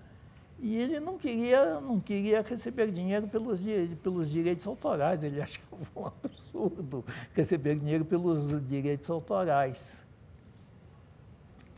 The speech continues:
Administrava como podia aquela fazenda, né? Aquela fazenda de Yasnaya Polyana, que fica junto da cidade de Tula.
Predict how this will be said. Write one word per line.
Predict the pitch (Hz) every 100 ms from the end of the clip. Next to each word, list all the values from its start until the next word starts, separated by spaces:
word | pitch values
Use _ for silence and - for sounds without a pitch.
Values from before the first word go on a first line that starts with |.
| - - - - - - - - - - - - -
Administrava | - 101 110 117 113 - - 120 113 120 123 123 127 120 - - - - -
como | 131 127
podia | - 117 95 117 117
aquela | - 104 90
fazenda, | 90 101 104 117 139 190 170 131
né? | 131 151 165 170 - - - - - - - - 190
Aquela | - 131 117
fazenda | 92 110 101 117 117 107
de | 113
Yasnaya | 123 107 - 110
Polyana, | - 110 117 151 175 135
que | -
fica | 127 127
junto | 113 139 123 123
da | 113
cidade | 107 117 101 110 101
de | 101 127
Tula. | - 165 220 226